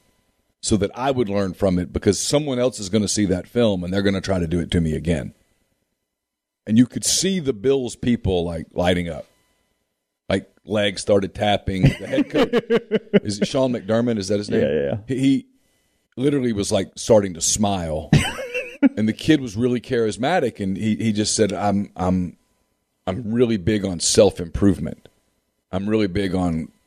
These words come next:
Speaker 1: critical analysis of myself and learning." And, um, they were
Speaker 2: They were all in.
Speaker 1: they were
Speaker 2: Yeah.
Speaker 1: all in, and that's what that league is. That's, that's a league where, you know, it's, they want guys who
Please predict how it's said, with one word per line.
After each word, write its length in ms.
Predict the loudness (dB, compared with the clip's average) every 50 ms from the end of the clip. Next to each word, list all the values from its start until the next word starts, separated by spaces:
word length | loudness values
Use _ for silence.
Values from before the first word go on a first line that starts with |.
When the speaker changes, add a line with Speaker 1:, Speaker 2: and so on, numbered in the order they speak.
| _ _ _ _ _ _ _ _ _ _ _ _ _ _ _ -6
Speaker 1:
critical 420 | -2 0 0 0 0 0 0 0
analysis 600 | 0 0 2 2 2 2 2 2 0 -2 -2 -2 -2
of 100 | -2 -2
myself 480 | -2 0 0 2 2 2 0 0 -2
and 100 | -2 -2 0
learning." 460 | 0 2 2 2 0 -2 -4 -4 -4 -6
And, 200 | -6 -8 -10 -14 _ _ _ _ _ _ _ _ _ _ _ _ _ _ _ _ _ _ _ _ -8
um, 380 | -6 -6 -6 -6 -8 -10 -14 -16 _ _ _ _ _ _ _ _ _ _ -2
they 120 | 0 0
were 280 | 0 0 0 -2 -6 -8 -14 _ _ _ _ _ _ _ _ -2
Speaker 2:
They 60 | 0 2
were 140 | 2 2
all 180 | 2 2 0 0
in. 200 | -2 -4 -6 -6
Speaker 1:
they 180 | -2 0 0 0
were 80 | 2 2
Speaker 2:
Yeah. 60 | 0
Speaker 1:
all 240 | 0 0 0 0 0
in, 220 | 0 0 -2 -2
and 160 | -4 -2 0 2
that's 280 | 2 0 0 -2 0
what 220 | 2 2 2 2 0
that 240 | -2 -2 -2 -2
league 460 | -2 0 0 2 2 0 0 -2 -2 0
is. 480 | 0 2 2 0 -2 -4 -6 -2 4
That's, 400 | 4 4 4 4 2 -2 -2 -4 -6 -16 -20 -20 -20 _ _ _
that's 240 | 0 0 0 0 0
a 60 | 0
league 320 | 2 2 2 2 0 0 0
where, 340 | 0 -2 0 0 -2 -2 -2
you 160 | 0 0 2
know, 220 | 2 2 2 2
it's, 320 | 0 0 0 -2 -2 -2 -4 _ _ _ _ _ _ _ _ _ _ _ _ _ _ _ _ _ _ _ _ _ _ _ _ _ _ _ _ _ _ _ _ _ _ _ _ _ _ -8
they 100 | -4 -2
want 240 | 0 2 0 0 0
guys 320 | -2 -2 0 0 0 0 0
who 160 | -2 -2